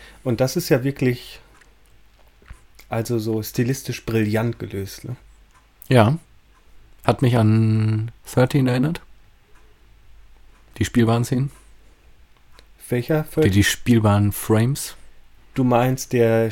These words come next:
Speaker 2: Also vom Look her.
Speaker 1: Ubisoft-Shooter?
Speaker 2: Ja, ich glaube, ne?
Speaker 1: Ja, gar kein schlechtes Ding eigentlich. Ist auch irgendwie verloren gegangen, ne?
Speaker 2: Hab ich nie gespielt. <laughs> Ich kann mich nur an die visuelle Erscheinung erinnern.
Speaker 1: Solltest du mal machen, ich hab's hier noch rumfliegen, kann ich dir mitgeben.
Speaker 2: Okay, sehr
Speaker 1: Ja,
Speaker 2: gut.
Speaker 1: ganz schön knifflig.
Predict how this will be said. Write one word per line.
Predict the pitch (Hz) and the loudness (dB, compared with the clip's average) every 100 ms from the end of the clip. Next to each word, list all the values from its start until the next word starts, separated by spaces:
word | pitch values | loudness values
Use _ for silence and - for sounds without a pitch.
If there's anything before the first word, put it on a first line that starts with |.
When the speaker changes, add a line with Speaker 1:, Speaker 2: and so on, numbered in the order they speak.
| - | 0
Speaker 2:
Also | 107 98 | 4 4
vom | 87 98 | 6 6
Look | 95 107 | 6 4
her. | 98 | 4
Speaker 1:
Ubisoft-Shooter? | 87 117 113 - - | 2 -2 -10 -10 -2
Speaker 2:
Ja, | 101 | -2
ich | 98 | 0
glaube, | - 92 | 0 2
ne? | 95 - - - | 0 -2 -12 -8
Speaker 1:
Ja, | 120 151 131 | 2 4 4
gar | 120 | 0
kein | - 127 | -2 -2
schlechtes | 147 139 139 | -4 -6 -6
Ding | - 143 | -4 -4
eigentlich. | 107 101 104 - - | -4 -6 -8 -12 -16
Ist | - | -8
auch | 156 | -2
irgendwie | 165 139 143 | 0 0 -2
verloren | 156 151 147 | -2 0 0
gegangen, | 107 104 110 | -2 -6 -8
ne? | 131 - - | -10 -12 -2
Speaker 2:
Hab | 110 | 0
ich | 107 | 2
nie | 120 | 0
gespielt. | - 127 139 | 0 0 0
<laughs> | - - - - - - - - - - 247 226 - | -2 -18 -20 -14 -12 -12 -14 -14 -14 -10 -8 -8 -10
Ich | - - - | -10 -6 0
kann | 131 | 0
mich | - | 2
nur | 131 123 | 2 4
an | 120 | 4
die | 113 101 - - - - - | 4 2 -4 -16 -18 -18 -10
visuelle | 120 110 107 120 123 113 113 | -6 -6 -2 0 2 4 4
Erscheinung | 110 107 113 98 87 | 2 2 2 4 2
erinnern. | 90 - - - - | 0 -4 -10 -12 -4
Speaker 1:
Solltest | 120 127 135 117 | 2 2 2 -4
du | |
mal | 120 | -2
machen, | 117 117 117 | -2 -2 -4
ich | 101 | -4
hab's | 120 | -6
hier | - | -4
noch | 113 113 | -4 -2
rumfliegen, | 120 - 107 110 | -4 -6 -8 -6
kann | 107 | -8
ich | 104 | -8
dir | 120 | -8
mitgeben. | 113 113 113 117 - _ | -8 -8 -10 -10 -14 _
Speaker 2:
Okay, | 123 117 139 | -6 -4 -6
sehr | 143 107 | -4 -4
Speaker 1:
Ja, | 104 | -2
Speaker 2:
gut. | |
Speaker 1:
ganz | 170 127 | -2 -4
schön | 120 | -8
knifflig. | - 131 - 110 | -8 -10 -10 -18